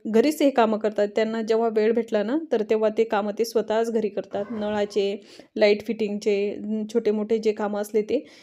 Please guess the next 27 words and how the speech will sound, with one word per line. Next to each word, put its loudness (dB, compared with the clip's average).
तर 4
इथं 0
मग 4
मी 4
अर्ध्या 4
खारका 2
फोडून 2
घेतलेल्या 2
होत्या, 0
म्हणजे 0
जेवढ्या 4
झाल्या 0
तेवढ्या. -2
आणि -4
त्याच्यानंतर -2
मग -4
संध्याकाळ 0
झालेली -2
होती -4
ना, -4
म्हटलं, -2
"चला, -4
आता -2
जी-, -2
दिवाबत्ती -2
करून -2
घेऊ." 0